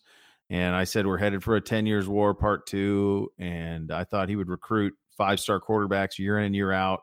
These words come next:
and steady diet of powerhouse running backs, and it just hasn't happened. Um, maybe it'll happen this year with Shea Patterson. He gets a transfer quarterback. Maybe that's how he skins the cat. Um, but I was pretty adamant that he would, he would be,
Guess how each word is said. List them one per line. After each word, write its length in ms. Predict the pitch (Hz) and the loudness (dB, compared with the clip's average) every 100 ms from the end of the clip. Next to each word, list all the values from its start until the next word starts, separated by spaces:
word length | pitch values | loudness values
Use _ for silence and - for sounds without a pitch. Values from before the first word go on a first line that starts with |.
| - | -6
and 260 | 87 80 - _ - - | -8 -8 -12 _ -20 -12
steady 360 | - 127 120 | 0 2 4
diet 380 | 110 104 104 104 | 6 6 6 6
of 140 | 92 - | 4 2
powerhouse 480 | 107 104 101 90 | 2 2 2 0
running 260 | 95 95 98 | 0 0 0
backs, 460 | 92 95 95 - - _ _ _ _ - | 0 0 -2 -8 -14 _ _ _ _ 0
and 160 | 123 | 2
it 40 | 123 | 2
just 160 | 156 | 2
hasn't 240 | 180 165 127 | 4 4 6
happened. 400 | 131 120 73 - _ - | 6 4 -2 -10 _ -6
Um, 480 | 95 95 95 95 95 - | -2 2 2 2 -2 0
maybe 220 | 113 120 | 2 4
it'll 100 | 131 | 4
happen 360 | 117 127 139 120 | 4 2 2 0
this 200 | 120 - | 0 0
year 160 | 127 | 0
with 120 | 120 104 | 2 0
Shea 180 | 110 104 | -2 0
Patterson. 480 | 113 117 120 131 | 2 2 0 -2
He 80 | 117 | -2
gets 120 | 95 - | -2 -6
a 20 | |
transfer 400 | - 110 110 107 | -4 -4 -4 -6
quarterback. 360 | 117 113 107 90 | -2 0 0 -2
Maybe 140 | 87 | -4
that's 260 | 90 98 - | -2 -4 -2
how 240 | 110 107 | 0 0
he 100 | 107 | -2
skins 320 | - 113 113 | -4 -4 -4
the 80 | 107 | -4
cat. 300 | 117 113 113 _ _ - _ | -2 0 0 _ _ -20 _
Um, 480 | - 92 92 92 90 - | 2 2 4 2 0 2
but 240 | 107 92 - | 0 0 2
I 140 | 127 | 6
was 160 | 143 135 | 6 4
pretty 360 | - 170 156 | 2 4 6
adamant 400 | 117 117 110 98 98 | 6 6 4 2 0
that 100 | 95 | 0
he 120 | 110 | 2
would, 320 | 104 92 87 - | 2 0 -6 -8
he 140 | 101 | -4
would 300 | 107 98 87 | -2 -4 -6
be, 480 | - 98 95 92 87 | -4 0 0 0 -2